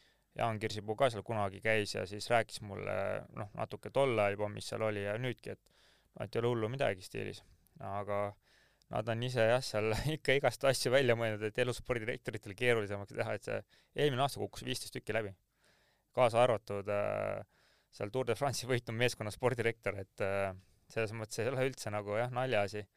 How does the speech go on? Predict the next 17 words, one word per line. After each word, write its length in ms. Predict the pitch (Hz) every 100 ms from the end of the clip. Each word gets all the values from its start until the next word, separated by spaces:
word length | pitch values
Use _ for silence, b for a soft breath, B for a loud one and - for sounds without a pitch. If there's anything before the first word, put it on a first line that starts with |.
| b b -
Ma 80 | 127 127
olin 160 | 120
ikka 100 | 120
siiralt 340 | 127 143 110 143
üllatunud, 460 | 139 - 104 95 98
et, 220 | 98 -
äh, 220 | 101 101 101
et 100 | -
see 220 | 107 104
programm 380 | - 107 120 107
nii 140 | 110
intensiivne 560 | 107 104 101 123 104 98
oli 160 | 98 101
ja 40 |
tuleb 180 | 120 123
tunnistada, 540 | - 139 120 104 98 -
et 160 | -